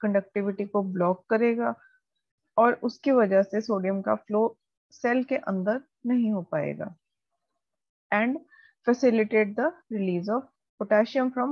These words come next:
myocardial cell। पोटेशियम का रिलीज फैसिलिटेट कराएगा, जिसकी वजह से क्या होगा? Suppression of depolarization हो जाएगी,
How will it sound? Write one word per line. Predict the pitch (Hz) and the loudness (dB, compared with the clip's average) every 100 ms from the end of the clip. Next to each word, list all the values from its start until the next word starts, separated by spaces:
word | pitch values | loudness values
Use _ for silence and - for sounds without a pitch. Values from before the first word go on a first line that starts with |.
| 277 | 0
myocardial | 196 175 - - 165 233 320 | 0 -2 -4 -4 -2 -4 -6
cell। | - _ - 160 143 _ _ _ _ _ | -12 _ -6 -6 -6 _ _ _ _ _
पोटेशियम | 220 233 254 302 262 | 0 2 2 0 0
का | |
रिलीज | 233 214 196 233 | 0 0 -2 -6
फैसिलिटेट | 269 _ _ - 214 180 170 160 | -8 _ _ -2 -2 0 -2 -4
कराएगा, | - 156 - - - - _ _ | -4 -2 -2 -4 -8 -10 _ _
जिसकी | 190 262 262 339 | -2 -2 0 2
वजह | 330 302 285 | 2 0 0
से | 285 | 0
क्या | 247 247 | 2 2
होगा? | 233 202 208 | 2 -2 -4
Suppression | 240 - 220 208 208 214 220 | -4 -6 -4 0 0 -2 -2
of | 220 | -2
depolarization | 202 185 - 180 185 202 220 220 247 | -4 -6 -6 -2 2 2 2 -2 -2
हो | 247 | -4
जाएगी, | 240 247 240 233 240 | -2 -2 -2 -4 -8